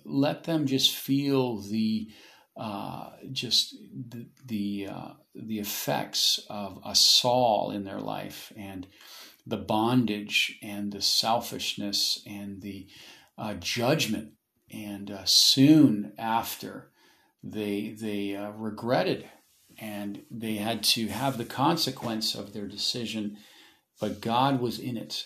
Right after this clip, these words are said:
God gave mercy and God, uh, was faithful. You know, 'cause bad leaders, that's a judgment from God. That's one of the, the levels of judgment on a nation is bad leadership.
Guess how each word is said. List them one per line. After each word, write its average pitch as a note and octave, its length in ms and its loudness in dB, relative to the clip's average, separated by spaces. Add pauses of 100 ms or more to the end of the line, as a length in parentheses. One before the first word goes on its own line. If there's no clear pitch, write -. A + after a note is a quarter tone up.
(100)
God G#2 360 -6
gave G#2+ 280 -6
mercy G#2 580 -2
and G#2+ 120 -10
God, G#2+ 460 -6 (600)
uh, G#2 220 -6
was G#2 200 0
faithful. - 680 -6
You E3 100 0
know, D#3 100 4
'cause C#3 200 -2
bad D#3+ 360 -2
leaders, C3+ 460 4
that's C#3+ 240 -4
a G3 40 2
judgment B2 480 -2
from A#2 260 -6
God. C3+ 260 -2
That's A2+ 220 -8
one B2 140 -2
of B2 80 2
the, B2+ 180 0 (440)
the A2 100 -4
levels A#2 440 -2
of A2 120 -4
judgment A2 420 -2
on A#2 160 -6
a A#2 60 -4
nation B2 480 -2
is A2 200 -8
bad G2+ 560 -6
leadership. C3+ 760 -2